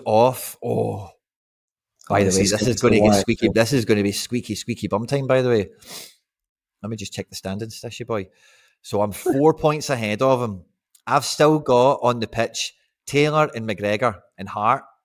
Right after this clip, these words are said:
Speaker 1: He's still got on the pitch Hart, Carter Vickers and Abada. So Abada's six points ahead of McGregor. And Taylor is, like, sixteen points. No, no, he's way more ahead of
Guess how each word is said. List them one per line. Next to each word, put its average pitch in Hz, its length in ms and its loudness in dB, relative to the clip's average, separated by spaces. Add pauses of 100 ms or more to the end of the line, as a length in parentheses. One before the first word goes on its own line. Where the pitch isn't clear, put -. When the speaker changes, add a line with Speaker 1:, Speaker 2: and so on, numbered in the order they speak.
(500)
Speaker 1:
He's 147 260 -4
still 127 260 4
got 120 140 2
on 110 180 -2
the 107 80 -4
pitch - 380 -6
Hart, 123 460 2 (440)
Carter 123 300 -2
Vickers 110 580 -4 (300)
and 98 80 -6
Abada. 104 480 0 (1200)
So 104 440 -6 (360)
Abada's 127 480 -2
six - 420 -8
points 175 320 -2
ahead 151 460 -6
of 131 260 -2
McGregor. 139 600 -2 (1500)
And 101 340 -2 (140)
Taylor 127 500 0
is, 98 300 -6
like, 95 180 -10
sixteen 117 500 -8
points. - 720 -6
No, 110 140 2
no, 95 60 2
he's 95 140 -4
way 107 200 4
more 104 180 4
ahead 101 300 0
of 92 180 -10